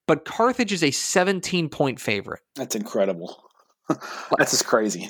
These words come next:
Speaker 2: <laughs>
Speaker 1: Like, that's lapping the field
Speaker 2: Yeah.
Speaker 1: is what that is. Because if you were to take seventeen points away,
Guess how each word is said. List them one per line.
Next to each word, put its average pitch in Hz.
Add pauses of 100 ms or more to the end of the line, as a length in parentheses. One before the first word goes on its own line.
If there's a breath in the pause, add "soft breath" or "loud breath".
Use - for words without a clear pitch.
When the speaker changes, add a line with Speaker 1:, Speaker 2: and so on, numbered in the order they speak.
(140)
Speaker 2:
<laughs> -
Speaker 1:
Like, 175
that's 202
lapping 156
the 127
field 202
Speaker 2:
Yeah. 90
Speaker 1:
is 139
what 139
that 120
is. - (440)
Because 170 (220 loud breath)
if 160
you 247
were 262
to 240
take 220
seventeen 214
points 190
away, 160